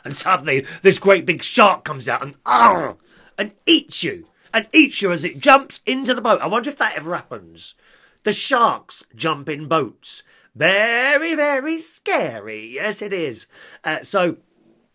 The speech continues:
that was, I don't ever get onto the subject of sharks and things. Oh, uh, I don't know. I can't remember now.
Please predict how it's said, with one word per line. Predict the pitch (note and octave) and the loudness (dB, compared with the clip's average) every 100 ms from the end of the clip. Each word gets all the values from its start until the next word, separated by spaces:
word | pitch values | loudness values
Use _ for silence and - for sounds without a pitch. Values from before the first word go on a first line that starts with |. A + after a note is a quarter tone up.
| _ _ - - | _ _ -16 -10
that | B2 G3 | 0 2
was, | F3 E3+ | 2 -4
I | F#3 | -4
don't | G#3 | -4
ever | C4 C4+ | -6 -8
get | C4+ | -10
onto | G3 F#3 | -10 -12
the | E3+ | -14
subject | - E3+ C#3 - | -10 -8 -8 -12
of | D#3 | -12
sharks | - - D3+ G#2 - | -12 -8 -6 -8 -14
and | A#2 | -20
things. | G#2+ G2+ F#2 F#2 - - | -16 -16 -18 -20 -16 -8
Oh, | A#3+ B2+ F2 _ - - _ _ | -6 -6 -10 _ -20 -20 _ _
uh, | G2 - G#2+ A2 E3 G#2+ | -20 -20 -18 -18 -20 -20
I | - | -20
don't | C#3+ - | -20 -20
know. | C3+ D3+ D3+ - | -20 -20 -20 -16
I | B2 | -14
can't | - A#2 | -12 -14
remember | B2 B2 G#2+ | -12 -14 -14
now. | G2+ F#2+ | -14 -16